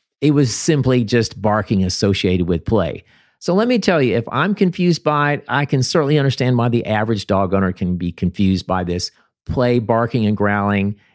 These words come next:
it's not really aggression, it's just play.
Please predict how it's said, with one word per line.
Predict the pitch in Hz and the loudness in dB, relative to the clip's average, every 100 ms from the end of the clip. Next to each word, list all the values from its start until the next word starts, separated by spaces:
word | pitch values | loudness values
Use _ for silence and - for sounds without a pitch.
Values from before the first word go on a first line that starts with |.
| _ | _
it's | 87 92 - | -8 -6 0
not | 113 110 104 - | 2 2 0 -6
really | 90 95 104 98 92 | -6 0 2 2 0
aggression, | 87 87 87 - 85 | 0 0 0 -2 -2
it's | 85 - | -4 -2
just | 90 82 - | -2 -2 -4
play. | - 90 90 82 55 - | -4 0 2 0 -4 -10